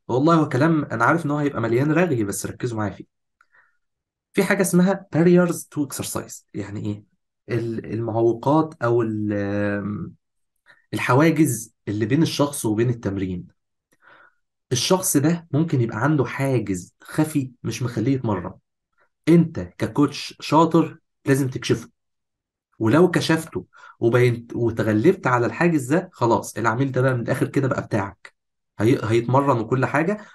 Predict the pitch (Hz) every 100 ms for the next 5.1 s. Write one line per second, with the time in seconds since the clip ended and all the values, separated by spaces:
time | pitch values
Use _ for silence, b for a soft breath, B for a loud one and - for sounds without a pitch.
0 | B 123 127 196 226 170 147 165 123 104
1 | 123 - 165 170 151 160 165 175 175 -
2 | 180 B B 127 127 135 131 180 185 160
3 | 160 165 170 - - 156 135 120 113 151
4 | 151 131 107 110 123 123 104 98 98 -
5 | -